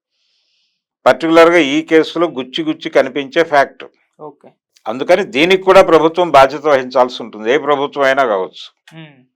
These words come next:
Speaker 1: ఈ బియ్యం తినేటువంటి ప్రాంతాలు ఉన్నాయి. ఈ బ్రి-, ఈ బియ్యాన్ని అక్కడికి ఎగుమతి చేసి అమ్ముకుంటున్నారంటే అక్కడ పరిస్థితులు ఏమిటి అనేది కూడా చూడాలి.
Speaker 2: అవును.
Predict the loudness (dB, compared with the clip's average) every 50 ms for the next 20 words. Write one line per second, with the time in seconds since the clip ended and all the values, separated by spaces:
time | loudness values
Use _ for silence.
0 | _ _ _ _ _ _ _ _ _ _ _ _ _ _ _ _ _ _ _ _
1 | _ _ _ _ _ _ _ _ -8 -4 0 0 0 2 2 2 2 4 4 2
2 | 2 0 -6 -14 _ _ -6 -4 -2 0 0 0 0 2 2 2 0 0 -4 -4
3 | -4 -4 -4 -8 -12 _ _ _ _ _ _ _ _ -2 0 2 2 2 2 2
4 | 4 4 4 4 2 0 0 2 2 2 2 0 -6 _ _ _ _ _ _ _
5 | _ _ _ _ -18 -16 -14 -10 -8 -6 -6 -6 -6 -8 -10 -10 -8 -8 -8 -4
6 | 0 2 2 2 2 0 -2 -2 -2 -2 -2 -6 -8 -6 -4 -4 -4 -2 -2 -4
7 | -6 -8 -10 -14 -14 -12 -10 -6 -2 -2 -2 -2 -2 -4 -4 -4 -2 -2 -4 -4
8 | -4 -10 -10 -10 -10 -4 -4 -2 -2 -2 -4 -6 -10 -10 -12 -12 -14 -18 _ _
9 | _ _ _ _ _ _ _ _ -6 -6 -6 -2 0 0 2 4 4 2 2 2
10 | -4 -8 -6 -2 2 2 2 2 2 -2 -4 -4 -4 -6 -10 _ _ _ _ _
11 | _ _ _ _ _ _ _ _ _ _ _ _ _ _ _ _ -4 0 2 2
12 | 2 2 2 2 2 0 0 -2 0 2 2 2 2 0 -6 -20 _ _ _ _
13 | -20 -18 -18 -18 -20 _